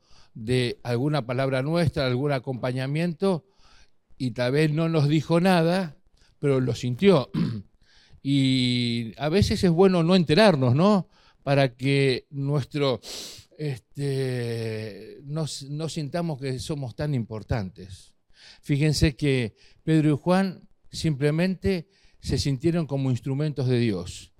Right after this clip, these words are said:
Dice, "En el nombre de Jesucristo de Nazaret, levántate y anda". ¿Hace cuánto tiempo estaba este hombre cojo? Dice, hace cuarenta años. O sea, de nacimiento.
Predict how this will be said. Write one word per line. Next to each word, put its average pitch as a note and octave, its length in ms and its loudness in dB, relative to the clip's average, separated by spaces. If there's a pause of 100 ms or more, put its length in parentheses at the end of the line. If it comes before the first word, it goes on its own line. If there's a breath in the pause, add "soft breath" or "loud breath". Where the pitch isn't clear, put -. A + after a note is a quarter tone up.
(240)
Dice, C3 480 0 (760 soft breath)
"En C#3+ 440 2
el C#3+ 160 0
nombre F3+ 280 2
de C#3+ 80 4
Jesucristo C#3+ 560 -2
de C3+ 40 0
Nazaret, C3 480 0
levántate C3 560 -4
y A#2 60 -2
anda". G2+ 340 -6
¿Hace D#3+ 240 0
cuánto G#3+ 300 -6
tiempo E3+ 240 -6
estaba D3 280 -6
este C#3+ 140 -10
hombre B2+ 240 -6
cojo? G#2 320 -10
Dice, D3 240 -6
hace C3 160 -6
cuarenta F#3 600 -4 (280)
años. - 560 -12 (440)
O - 20 -20
sea, D3 160 0
de D3 140 4
nacimiento. D3+ 880 4